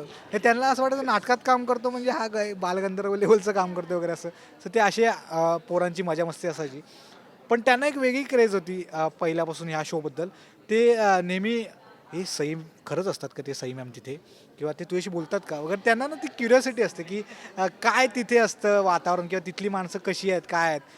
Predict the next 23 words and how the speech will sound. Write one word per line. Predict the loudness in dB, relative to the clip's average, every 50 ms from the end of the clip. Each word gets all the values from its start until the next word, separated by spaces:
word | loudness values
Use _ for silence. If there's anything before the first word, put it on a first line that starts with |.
| -20 -20 -12 -6
की, | -2 -2 -2
"भाई | -2 -2 -4 -4 -4
तो | -6 -4
गौरव | 0 2 2 4 4 2
मोरे | 2 2 0 0
भाई | 0 -2 -2 -2
आपल्या | -2 -2 -2 -4 -4
पवईत | -2 2 2 2 2 0 0
राहतो | -2 -2 0 0 0
काय? | 0 -2 -2 -4 -10 -8
काय | -4 -2 0
बोलतो? | 0 0 -2 -2 -6 -6 -6 -8 _ _ -20 -20 _ -20
यायला | -16 -10 -8 -6 -2
जाऊया | 0 0 0 0 0
ना | 0 0
एकदा | 0 0 2
या | 2 2 2
घरी" | 0 -2 -4 -4 -6
वगैरे | -4 -4 -4 -4 0
ते | 2 4 4 4 2 -4 -16 -18 -18 -18 -10 -2 2
त्यांच्या | 2 2 2 2 2 2
झोनला | 4 2 4 6 6 6
असतात. | 6 4 0 -6